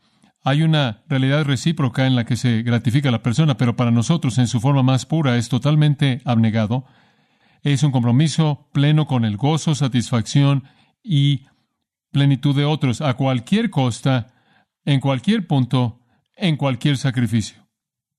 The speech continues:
Ese es el tipo de amor que se nos llama demostrar. Ahora, Pablo resumió todo eso en una afirmación. El amor no busca lo suyo propio.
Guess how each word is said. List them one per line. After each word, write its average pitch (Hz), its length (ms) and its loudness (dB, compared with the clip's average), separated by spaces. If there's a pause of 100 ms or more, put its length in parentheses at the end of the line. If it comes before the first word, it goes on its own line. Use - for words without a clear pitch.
(160)
Ese 151 280 0
es 123 100 0
el 117 140 -2
tipo 143 320 -2
de 123 80 -2
amor 120 400 0 (1120)
que 135 100 0
se 127 160 0
nos 117 180 2
llama 117 460 0 (140)
demostrar. 110 580 -2 (420)
Ahora, 131 280 -2
Pablo 156 200 0
resumió 127 440 0
todo 120 260 0
eso 117 160 -2
en 110 60 4
una 117 160 4
afirmación. 113 520 0 (720)
El 139 300 -2
amor 160 560 0
no 143 220 2
busca 147 560 -2
lo 139 460 -2
suyo 131 580 0
propio. 131 440 -2